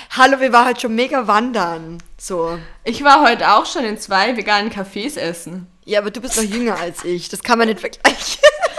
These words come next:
Speaker 2: Nee, also auf jeden Fall, hey, bisschen, bisschen ernst. Ähm, genau, man kann da sehr lecker essen. Es gibt Waffeln, vegan und vegetarisch.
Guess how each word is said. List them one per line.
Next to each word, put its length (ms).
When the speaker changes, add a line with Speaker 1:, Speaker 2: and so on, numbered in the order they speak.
Speaker 2:
Nee, 120
also 240
auf 200
jeden 260
Fall, 100
hey, 160
bisschen, 540
bisschen 320
ernst. 580
Ähm, 380
genau, 300
man 160
kann 200
da 60
sehr 160
lecker 340
essen. 300
Es 220
gibt 340
Waffeln, 560
vegan 520
und 280
vegetarisch. 1160